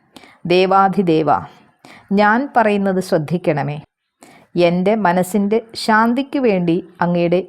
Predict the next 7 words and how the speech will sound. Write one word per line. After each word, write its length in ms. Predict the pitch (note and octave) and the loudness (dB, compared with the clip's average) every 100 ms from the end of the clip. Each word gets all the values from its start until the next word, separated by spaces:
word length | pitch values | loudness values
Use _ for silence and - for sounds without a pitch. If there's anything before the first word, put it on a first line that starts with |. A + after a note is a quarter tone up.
| - | -4
വിശ്വരൂപ 600 | A3 - C#4 B3 A3 G#3 | -4 -2 -2 0 2 2
ദർശനം 600 | E3+ E3+ - F#3+ F#3+ G#3+ | 2 0 -2 -2 -2 -2
നൽകണമെന്ന് 760 | G3 E3+ F3 G#3+ A#3 G#3 F3 | 0 0 2 2 2 0 -2
ഞാൻ 320 | F3 E3 D#3 - | -2 -2 -2 -2
അഭ്യർത്ഥിച്ചു. 720 | - D3+ D#3+ E3 - E3 - - _ _ _ - _ | -6 -2 -4 -4 -10 -10 -12 -14 _ _ _ -20 _
എന്നാൽ 440 | F3+ F3 E3+ F3+ A3 - | 0 0 2 0 -2 -2
ഉടൻ 360 | G#3 A3 C#4+ | 2 2 0